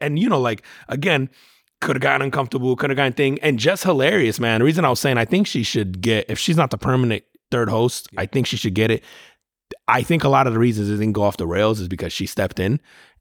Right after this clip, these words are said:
Speaker 1: and just came off like a seasoned pro in terms of, like, interviewing people and being in
Speaker 2: Wow,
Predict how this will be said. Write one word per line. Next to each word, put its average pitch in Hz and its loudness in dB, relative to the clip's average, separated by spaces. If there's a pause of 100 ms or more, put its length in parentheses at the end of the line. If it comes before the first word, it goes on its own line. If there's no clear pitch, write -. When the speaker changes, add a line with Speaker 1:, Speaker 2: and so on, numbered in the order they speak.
Speaker 1:
and 107 2 (260)
just - -2
came 135 0
off 127 2
like 127 -2
a 87 -4
seasoned 110 -4
pro 110 4
in 104 0
terms 101 -2
of, 92 -4
like, 87 -2
interviewing 107 -2
people 117 -2
and 98 -2
being 104 0
in 107 -4
Speaker 2:
Wow, 101 0